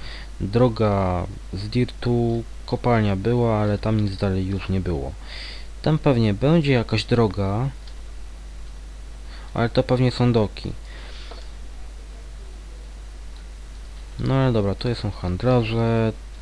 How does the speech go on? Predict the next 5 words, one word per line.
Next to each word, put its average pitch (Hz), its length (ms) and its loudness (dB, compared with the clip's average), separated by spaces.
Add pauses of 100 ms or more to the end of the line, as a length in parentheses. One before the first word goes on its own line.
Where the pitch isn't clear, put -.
(180)
tam 104 320 2
są - 180 -2
jakieś 95 480 -2 (140)
domki, 101 640 0 (240)
North 104 400 2